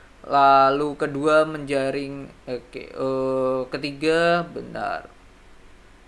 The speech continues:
Oh, lanjut lagi. Transaksi Pak Lo Keng Hong, eh, merujuk pada data kustodian per tiga April, Lo Keng Hong diketahui menyapu sepuluh ribu saham A B M M. Dengan tambahan itu,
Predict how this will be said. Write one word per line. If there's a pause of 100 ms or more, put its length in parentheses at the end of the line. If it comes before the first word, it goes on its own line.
(120)
Oh,
lanjut
lagi.
Transaksi
Pak
Lo
Keng
Hong, (800)
eh,
merujuk
pada
data
kustodian
per
tiga
April,
Lo
Keng
Hong
diketahui
menyapu
sepuluh
ribu
saham
A
B
M
M.
Dengan
tambahan
itu,